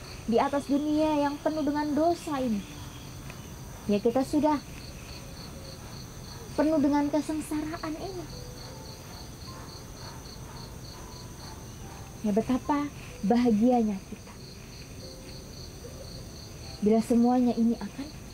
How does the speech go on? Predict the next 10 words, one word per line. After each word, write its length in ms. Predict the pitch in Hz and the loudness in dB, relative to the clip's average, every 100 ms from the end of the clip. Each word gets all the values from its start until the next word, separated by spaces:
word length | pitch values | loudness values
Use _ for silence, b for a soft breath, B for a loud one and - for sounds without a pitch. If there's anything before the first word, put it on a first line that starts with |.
| - | -8
akan 280 | 220 - 202 180 | -6 -2 0 2
berakhir. 360 | 170 - - - - - - - - - - - - - - - - - - - - - - - - - - - - - - - - - - - - - - - - - - - | 0 -4 -10 -12 -12 -12 -12 -10 -12 -10 -12 -12 -12 -12 -12 -10 -10 -10 -10 -10 -10 -10 -10 -10 -8 -10 -10 -10 -10 -10 -10 -10 -10 -10 -10 -10 -12 -10 -10 -8 -8 -10 -8 -2
Ya, 40 | 185 202 | 2 6
jadi 120 | 220 - | 6 4
pengharapan 600 | 240 226 247 277 285 294 269 | 4 4 2 2 2 4 6
diberikan 480 | 240 247 269 - 262 | 6 6 4 2 2
kepada 320 | 254 - 233 | 2 4 4
setiap 480 | 254 262 - 311 320 - 285 | 4 -2 -2 0 0 0 -4
umat 240 | 302 277 240 | -2 -2 0
manusia 560 | 214 208 - 220 202 | 0 0 -2 -2 -2